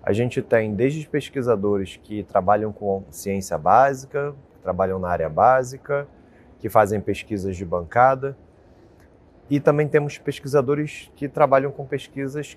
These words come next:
clínicas. Então, aqui a gente consegue ver todo tipo de informação relacionado desde conhecimentos de genética até aplicações diretas com os pacientes.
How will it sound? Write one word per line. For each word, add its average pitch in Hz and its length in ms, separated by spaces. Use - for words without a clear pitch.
clínicas. 156 720
Então, 143 420
aqui 151 260
a 170 60
gente 160 240
consegue 131 480
ver 113 320
todo 175 280
tipo 160 600
de 107 180
informação 120 680
relacionado 120 640
desde 156 540
conhecimentos 110 880
de 95 160
genética 135 880
até 117 380
aplicações 113 680
diretas 101 420
com 101 340
os 95 180
pacientes. 95 760